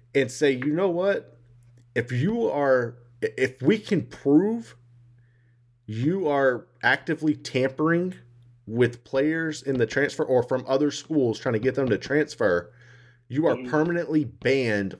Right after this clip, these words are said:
Speaker 1: from getting any players in the transfer portal." Or even, yeah.
Speaker 2: Or n-, maybe not permanently, but, like, for, for a certain period of time.
Speaker 1: If you wanna make a statement, make it permanent.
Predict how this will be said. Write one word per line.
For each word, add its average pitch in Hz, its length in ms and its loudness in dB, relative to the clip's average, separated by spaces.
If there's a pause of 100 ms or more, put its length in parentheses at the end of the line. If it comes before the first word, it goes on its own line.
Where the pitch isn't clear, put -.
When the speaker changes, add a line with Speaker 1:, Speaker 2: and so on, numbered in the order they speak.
Speaker 1:
from 110 260 2
getting 123 400 0
any 123 180 -2
players 113 400 0
in 95 100 -8
the 90 60 -6
transfer - 420 0
portal." - 340 -6 (1500)
Or 120 200 0
even, 117 580 -2
yeah. 139 240 2
Speaker 2:
Or 185 320 0
n-, 185 240 -8
maybe 196 260 -2
not 170 200 -4
permanently, 147 440 0
but, 127 120 -4
like, 127 180 0 (160)
for, 151 460 -2
for 143 160 0
a 113 180 0
certain 123 300 -4
period 117 240 -2
of - 60 -16
time. 110 340 -4 (720)
Speaker 1:
If 143 160 0
you 269 160 4
wanna 311 160 -2
make 226 180 2
a 143 60 -6
statement, 330 560 2
make 427 160 4
it - 120 -8
permanent. 285 500 -2